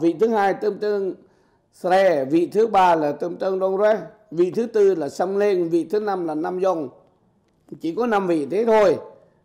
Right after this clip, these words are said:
Đây là hàng thật. Bắt đầu đến lượt hàng giả. Đây là thuốc giả. Hàng giả này là sẽ phân biệt giữa hàng giả và hàng thật.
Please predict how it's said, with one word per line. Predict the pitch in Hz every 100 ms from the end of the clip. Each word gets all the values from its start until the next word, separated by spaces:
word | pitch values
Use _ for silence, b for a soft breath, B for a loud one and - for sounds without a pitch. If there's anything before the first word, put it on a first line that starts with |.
| _ -
Đây | 165
là | 175 151
hàng | 147 147
thật. | 156 156 - - _ _ _ _ _ _ _ _ _ _ _ _ -
Bắt | 160
đầu | 170 165 147 147
đến | 165 233 277
lượt | 185 170 139
hàng | 156 156
giả. | 147 147 190 - - -
Đây | 175 185
là | 165 143 - -
thuốc | 320 - - _ -
giả. | 143 143 175 240 - _ _ _ _
Hàng | - 175 185 175
giả | 160 175
này | 226 175
là | 170
sẽ | 165 196
phân | 190 254 240
biệt | 180 165 -
giữa | 151 143 196
hàng | 247 175
giả | 156 151
và | 180
hàng | 147 135
thật. | 135 135